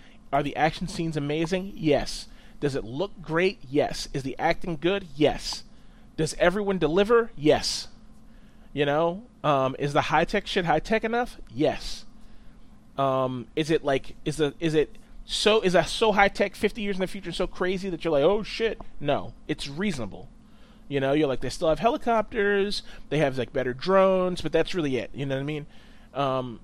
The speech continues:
so it all makes sense. It's all logical. You know, it feels like, besides the time travel shit, it feels like this could be a thing that could happen in a movie. It's cool. I mean, it's well done. It looks good. It's a fun, it's fun to watch.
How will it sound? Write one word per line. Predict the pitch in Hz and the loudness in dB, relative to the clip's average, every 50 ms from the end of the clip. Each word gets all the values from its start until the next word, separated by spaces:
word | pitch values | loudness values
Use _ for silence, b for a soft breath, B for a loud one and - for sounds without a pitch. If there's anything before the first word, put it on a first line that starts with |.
| - - | -14 -10
so | - - 175 147 135 - | -2 2 2 4 4 4
it | 139 190 | 2 2
all | 233 254 | 2 4
makes | 262 254 208 - | 4 2 0 0
sense. | - - 190 190 190 - - - - - | -2 -2 -2 -2 -4 -6 -8 -8 -8 -8
It's | 147 - | 0 2
all | 185 190 190 | 4 4 6
logical. | 165 160 160 156 160 170 160 - 156 156 151 151 147 147 147 - B B B B B B B - | 6 6 4 2 0 -2 -8 -4 -2 0 0 0 -2 -4 -6 -8 B B B B B B B -4
You | 160 160 | 0 2
know, | 147 139 | 2 2
it | 131 | 2
feels | - - 214 214 214 214 190 170 165 | 0 -2 4 6 6 6 6 4 0
like, | 170 175 175 170 165 160 - - - - B B B B B - - - | 0 2 4 4 2 2 0 -8 -14 -14 B B B B B -16 -14 -6
besides | 147 156 - - 185 190 180 - | -6 -4 0 2 0 0 0 -2
the | 165 | -8
time | 156 - 180 170 170 | -6 -2 0 0 0
travel | 170 - 170 165 160 | 0 -2 -2 -2 -2
shit, | - - - 175 151 | -6 -4 -4 -4 -4
it | 104 | -6
feels | - - 156 135 | -6 -6 -4 -4
like | 143 135 - | -4 -6 -6
this | 151 143 - | -8 -12 -8
could | - 139 131 | -10 -8 -6
be | 135 | -6
a | 123 | -6
thing | - - 139 143 | -6 -6 -6 -6
that | 139 - | -6 -10
could | - 127 | -10 -10
happen | 123 123 120 120 120 135 131 | -6 -6 -6 -6 -6 -8 -8
in | 135 127 | -6 -6
a | 120 | -6
movie. | 117 120 123 120 120 113 117 117 113 B B B B B B B - | -6 -6 -8 -8 -8 -8 -8 -8 -10 B B B B B B B -6
It's | 247 - | -6 -4
cool. | - - 254 208 143 104 101 131 - - - | 0 2 4 4 2 2 -2 -8 -10 -6 -4
I | 151 | -2
mean, | 156 165 165 156 156 | 0 0 0 -2 -4
it's | 170 151 - | -6 -4 0
well | 165 180 180 156 | 4 6 6 6
done. | 143 135 123 110 98 101 - | 4 0 -2 -2 -6 -8 -8
It | 117 120 | -8 -6
looks | 127 151 147 - - | -6 -6 -6 -6 -2
good. | - 147 139 135 131 120 - B B B B B B B B B B - | 0 0 0 0 -2 -6 -10 B B B B B B B B B B -6
It's | 143 135 | 0 2
a | 165 160 | 2 2
fun, | - - 170 160 156 151 - | 2 2 2 2 2 0 -6
it's | - - - | -8 -8 -8
fun | - - - 170 165 160 | -8 -2 0 0 0 2
to | 147 143 | 0 -2
watch. | 139 135 117 104 98 78 - - - - | 0 0 -2 -2 -4 -6 -8 -10 -10 -12